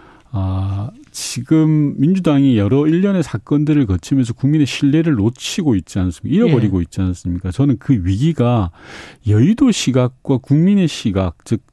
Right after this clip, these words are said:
Speaker 1: 여의도 눈높이와 국민의 눈높이가 맞지 않아서 생긴
Speaker 2: 음.
Speaker 1: 문제라고 생각을 합니다. 그런데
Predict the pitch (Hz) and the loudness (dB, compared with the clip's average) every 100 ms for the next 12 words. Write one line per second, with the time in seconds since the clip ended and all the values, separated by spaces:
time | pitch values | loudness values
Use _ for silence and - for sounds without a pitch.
0 | - 123 180 175 120 131 131 - 131 123 | 0 2 4 2 4 2 0 -2 -2 0
1 | 147 165 170 104 107 123 123 95 90 123 | 0 2 2 2 0 0 -2 0 -2 -2
2 | - 147 165 143 120 120 127 110 87 78 | -2 0 0 0 0 2 2 0 0 -2
3 | 101 110 107 127 113 104 131 120 90 127 | 0 0 2 0 0 0 0 0 -2 0
4 | 131 98 95 98 95 - - - - - | 0 0 -2 -2 -6 -12 -20 -20 -20 -20
5 | - - - - 170 190 175 196 | -20 -20 -12 -2 0 2 2 0